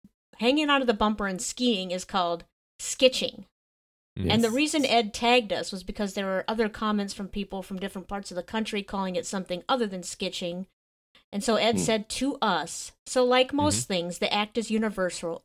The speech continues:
Speaker 1: universal, the nomenclature is regional."
Speaker 2: I agree with that.
Speaker 1: So Brad, I figured since you lived in, you know, a number
Speaker 3: Chicago.
Speaker 1: of years in Chicago, I'm sure you
Speaker 3: I did.
Speaker 1: experienced some winters like this. So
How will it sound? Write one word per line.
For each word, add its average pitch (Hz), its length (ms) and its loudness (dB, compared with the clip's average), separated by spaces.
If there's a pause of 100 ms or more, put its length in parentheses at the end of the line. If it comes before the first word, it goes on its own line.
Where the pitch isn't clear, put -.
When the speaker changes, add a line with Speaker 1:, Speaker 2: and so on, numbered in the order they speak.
Speaker 1:
universal, 190 680 -2
the 180 120 -6
nomenclature 180 720 -2
is 165 220 -8
regional." 156 460 -8 (800)
Speaker 2:
I 113 60 0
agree 98 160 0
with 80 100 -4
that. 90 160 -4 (300)
Speaker 1:
So 262 120 0
Brad, 269 320 6
I 247 80 6
figured 262 400 0
since 208 220 -2
you 277 120 -2
lived 262 220 4
in, 190 280 -4 (100)
you 220 100 -2
know, 180 140 0
a 180 40 -4
number 202 260 0
Speaker 3:
Chicago. 175 160 4
Speaker 1:
of - 60 6
years 80 160 2
in 202 100 0
Chicago, 185 720 -2
I'm 208 120 -2
sure 277 180 0
you 277 80 2
Speaker 3:
I - 20 4
did. 202 80 -4
Speaker 1:
experienced 233 400 2
some 190 140 -2
winters 220 340 -4
like 170 240 -4
this. 165 140 -4
So 170 400 -2